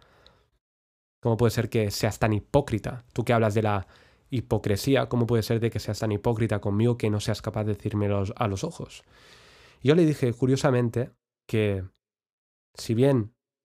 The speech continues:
procuro hablar siempre a los ojos y tratar los temas importantes cara a cara, con él no siento esta,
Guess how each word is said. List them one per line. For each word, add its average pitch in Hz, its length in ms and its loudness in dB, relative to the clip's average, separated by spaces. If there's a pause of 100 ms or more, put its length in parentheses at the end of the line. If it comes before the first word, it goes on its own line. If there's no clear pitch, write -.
(120)
procuro 120 560 0 (640)
hablar 113 340 2
siempre 113 320 0
a 104 40 0
los 101 180 -2
ojos 117 500 -6 (180)
y 101 520 -2 (120)
tratar 110 420 2
los 110 200 0
temas 117 280 2
importantes 104 640 -2
cara 98 220 -2
a 92 40 -10
cara, 113 320 -2 (1080)
con 120 160 4
él 160 160 4
no 156 100 4
siento 139 300 -2
esta, 101 720 -4